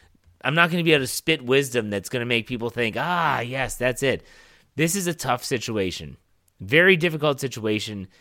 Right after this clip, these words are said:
One that the N F L has tried to address in the past. Art Rooney spoke about that in that statement.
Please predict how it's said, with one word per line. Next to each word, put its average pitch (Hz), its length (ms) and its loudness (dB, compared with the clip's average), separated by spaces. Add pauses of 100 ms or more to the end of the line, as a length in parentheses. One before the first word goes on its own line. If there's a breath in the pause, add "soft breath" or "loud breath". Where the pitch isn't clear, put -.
(160 soft breath)
One 190 320 2
that 226 140 0
the 190 120 6
N 170 80 6
F 160 140 0
L 135 140 4
has 113 120 0
tried 185 400 4
to 185 100 4
address 151 380 2
in 147 60 -6
the 127 80 -6
past. 110 440 -2 (220)
Art 135 220 2
Rooney 131 200 0
spoke 123 300 0
about 110 240 0
that 113 200 2
in 113 80 -2
that 101 180 -2
statement. 110 500 0